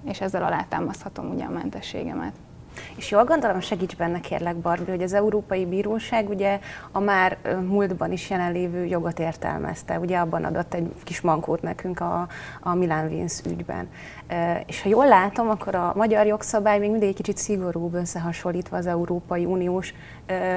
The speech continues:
Speaker 2: harmonizált jogszabály értelmezésével. Mi a teendő, milyen hatással lehet a Milán Vince a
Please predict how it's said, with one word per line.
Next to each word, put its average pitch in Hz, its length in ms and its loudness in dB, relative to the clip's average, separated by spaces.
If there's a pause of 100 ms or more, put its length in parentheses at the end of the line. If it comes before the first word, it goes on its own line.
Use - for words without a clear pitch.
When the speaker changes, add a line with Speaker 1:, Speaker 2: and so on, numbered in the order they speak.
(100)
Speaker 2:
harmonizált 175 720 2
jogszabály 170 520 -2
értelmezésével. 170 1200 -2
Mi 233 120 0
a 240 120 -2
teendő, 175 400 0
milyen 208 200 0
hatással 185 500 -4
lehet 185 260 -6
a 190 40 -2
Milán 165 380 0
Vince 165 300 -2 (420)
a 170 300 0